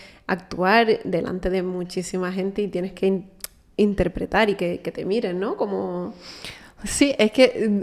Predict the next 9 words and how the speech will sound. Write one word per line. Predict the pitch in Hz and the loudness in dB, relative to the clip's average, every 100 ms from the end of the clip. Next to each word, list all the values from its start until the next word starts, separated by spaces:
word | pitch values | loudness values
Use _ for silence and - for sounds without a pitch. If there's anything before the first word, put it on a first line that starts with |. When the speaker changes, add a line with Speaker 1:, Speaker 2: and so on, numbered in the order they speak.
| - | -2
Speaker 2:
mm, | |
curiosamente | 208 226 233 330 269 262 | 2 6 8 8 6 4
dicen | 277 294 262 240 | 4 2 0 0
que | 240 | 0
un | 202 208 | 0 2
montón | 208 208 233 254 | 2 6 8 10
de | |
actores | 247 - 247 240 269 277 - - - - | 8 6 6 6 6 0 -6 -14 -14 -16
son | - - 220 208 | -10 -2 0 0